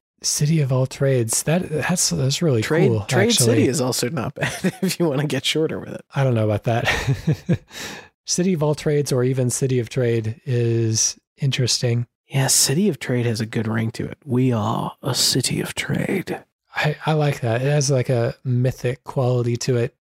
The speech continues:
Speaker 1: All right, uh, that will do it for that one. Bobby F rounds us out with our final pitch of our playwright regular run with a very pithy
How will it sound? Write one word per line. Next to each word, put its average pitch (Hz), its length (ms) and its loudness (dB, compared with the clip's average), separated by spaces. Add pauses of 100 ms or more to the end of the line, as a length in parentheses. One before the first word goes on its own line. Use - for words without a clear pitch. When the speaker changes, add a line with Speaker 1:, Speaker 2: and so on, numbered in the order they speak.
(300)
Speaker 1:
All 127 80 -2
right, 117 260 0
uh, 123 600 2
that 131 180 -2
will 135 140 0
do 139 180 2
it 143 80 -2
for - 140 -4
that 143 220 0
one. 139 300 2
Bobby 147 420 0
F 147 400 -2 (180)
rounds 135 320 0
us - 160 0
out 135 320 2
with 131 300 -2
our 131 500 0 (260)
final 190 300 2
pitch - 480 0 (180)
of 143 440 0
our 135 580 2 (100)
playwright 143 720 0
regular 139 500 2
run 147 560 2 (280)
with 131 380 -2
a 127 280 2
very 143 640 2 (400)
pithy 165 560 0